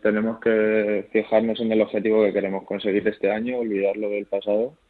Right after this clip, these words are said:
para poder volver a estar donde estábamos el año pasado y ya está.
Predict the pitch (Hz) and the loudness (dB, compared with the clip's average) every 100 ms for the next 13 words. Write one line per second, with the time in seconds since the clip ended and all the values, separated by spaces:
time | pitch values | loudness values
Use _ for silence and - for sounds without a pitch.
0 | _ _ _ _ _ - - 95 95 92 | _ _ _ _ _ -10 -2 2 2 4
1 | 90 90 87 87 90 92 95 98 95 95 | 2 0 -2 -4 0 0 2 2 2 -2
2 | 95 92 92 92 90 - 90 90 95 90 | -4 -4 -2 -4 -6 -4 -4 -4 -4 -4
3 | 87 82 85 95 95 95 85 82 87 87 | -4 -8 -6 -6 -4 -8 -10 -12 -12 -12
4 | - | -10